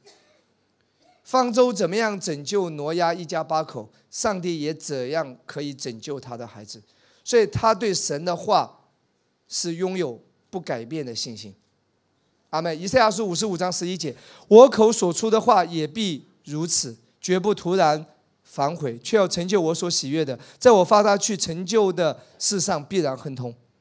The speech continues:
他相信神的话。当你持续默想神的话，神会给你新的主意，让你做能够拯救孩子的事情。所以我，我，我在这里先停一下，好不好？亲爱的弟兄姊妹，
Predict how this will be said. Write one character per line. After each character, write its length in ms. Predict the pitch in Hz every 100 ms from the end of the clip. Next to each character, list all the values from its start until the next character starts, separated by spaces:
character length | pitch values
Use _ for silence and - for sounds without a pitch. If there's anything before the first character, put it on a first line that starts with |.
| _ _ _ _ _ _ _ -
他 120 | 170
相 200 | - 185
信 180 | 180 165
神 180 | - 127
的 80 | 131
话。 240 | 131 117 _ _ -
当 180 | 294 311
你 140 | 233
持 240 | - - 226
续 220 | 285 254
默 260 | 285 269
想 240 | 220 170 151
神 220 | - 147
的 100 | 170
话， 400 | 151 170 117 - _ -
神 260 | - 190
会 140 | 233 202
给 160 | 202
你 140 | 196 147
新 240 | - 196
的 120 | 196
主 200 | - 143
意， 100 | 147 143
让 220 | 190 170
你 120 | 139
做 240 | 135 185
能 200 | 139 131 147
够 120 | 156
拯 220 | - 117
救 140 | 143 127
孩 180 | 113
子 160 | 113 113
的 80 | 107
事 160 | -
情。 160 | - 113 _ - - -
所 120 | 277
以 60 | 269
我， 380 | 208 196 190 196
我， 340 | 214 180 180
我 160 | 180 180
在 120 | 240
这 120 | 247
里 140 | 196
先 240 | 180 208 196
停 220 | 151 147
一 40 |
下， 240 | 165 165 120
好 160 | 131
不 60 | 139
好？ 180 | 151 127 -
亲 140 | 185
爱 60 | 175
的 40 |
弟 60 | 180
兄 80 |
姊 60 | 151
妹， 140 | 135